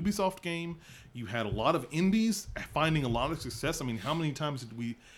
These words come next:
hear indie devs come out and say, "Our game sold more on the Switch than it did on any other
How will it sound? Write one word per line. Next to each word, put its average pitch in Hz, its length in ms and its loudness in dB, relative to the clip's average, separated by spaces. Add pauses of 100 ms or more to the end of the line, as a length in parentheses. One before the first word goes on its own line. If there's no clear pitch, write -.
(140)
hear 156 200 2
indie 139 360 -2
devs 123 320 0
come 127 140 -4
out 127 140 -2
and 113 100 -8
say, 110 380 -2 (340)
"Our 135 200 4
game 139 260 0
sold 135 340 0
more 135 220 4
on 135 100 0
the 120 60 -4
Switch 143 380 -2
than 110 100 -8
it 113 140 -4
did 120 120 4
on 113 180 -4
any 131 200 0
other 117 300 0